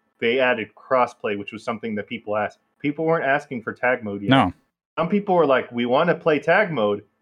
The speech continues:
Speaker 1: but we think crossplay is more important." And so they said, "You know what? That's true." Let's, let's put crossplay in first, and then we can deal with tag mode later. That's
Speaker 2: Yeah.
Speaker 1: a really good, like, a really good move.
Speaker 2: Yeah, no, that's great. I do wanna applaud him to that, 'cause that is not easy to do, even with a Japanese company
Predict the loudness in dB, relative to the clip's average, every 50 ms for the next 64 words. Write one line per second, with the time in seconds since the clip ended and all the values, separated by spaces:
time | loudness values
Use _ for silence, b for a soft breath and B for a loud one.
0 | _ _ -4 -2 -2 -2 -2 -6 -6 -8 -8 -6 -2 0 0 0 -2 -2 -2 -2
1 | -2 -2 -2 -4 -6 -6 -4 -4 -4 -4 -4 -4 -8 -10 -12 -12 -6 -2 -2 0
2 | 0 0 0 0 0 0 -2 -2 -4 _ _ _ _ _ _ _ -10 -2 0 2
3 | 2 4 4 4 4 4 2 0 -4 _ _ _ _ _ -8 -8 -8 -8 -12 -6
4 | -4 -4 -4 -4 -6 -10 _ _ _ _ _ _ -12 -12 -12 -12 -14 _ _ _
5 | -12 -12 -12 -12 _ _ -6 -6 -6 -2 -2 0 0 0 -2 -4 -6 -6 -4 -4
6 | -6 -8 -8 -6 -6 -6 -6 -6 -10 -10 -10 -8 -8 -8 -10 -12 -12 -10 -8 -8
7 | -8 -8 -4 0 0 0 0 -2 -4 -8 -6 -4 -4 -4 -4 -4 -6 -12 -16 _
8 | _ _ _ _ _ _ -6 -6 -4 -2 -2 -4 -6 -8 -12 -8 -6 -4 -4 -2
9 | -2 -2 -4 -4 -4 -4 -2 -2 -2 -4 -6 _ _ _ _ -8 -4 -4 -4 -4
10 | -6 -12 -12 -10 -10 -8 -8 -8 -6 -6 -6 -6 -6 -6 -8 -10 -14 -20 _ _
11 | _ _ _ _ 0 0 0 0 0 0 4 4 6 6 6 4 4 4 4 6
12 | 6 4 4 6 6 4 6 6 6 4 4 2 2 2 4 4 4 4 2 4
13 | 4 6 6 4 4 0 -2 -2 2 4 4 4 4 2 -2 -2 0 2 4 4
14 | 2 2 0 -2 -2 0 0 0 0 0 0 0 0 2 2 2 2 2 2 2
15 | 2 2 4 4 4 4 6 4 2 0 0 0 0 0 0 0 2 0 -2 -2
16 | -2 -4 -6 -8